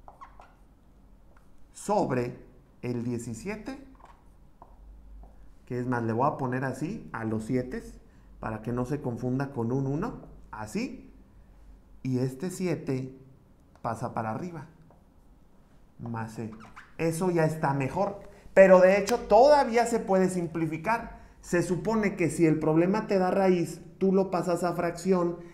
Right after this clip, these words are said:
pero el resultado de fracción lo devuelves a raíz.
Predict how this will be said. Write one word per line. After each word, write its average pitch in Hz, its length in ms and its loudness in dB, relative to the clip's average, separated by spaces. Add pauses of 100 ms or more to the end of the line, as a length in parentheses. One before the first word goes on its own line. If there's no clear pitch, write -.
(240)
pero 165 200 6
el 165 100 2
resultado 160 580 2
de 185 80 2
fracción 170 580 0
lo 156 280 6
devuelves 131 600 4
a 123 80 0
raíz. 123 540 -4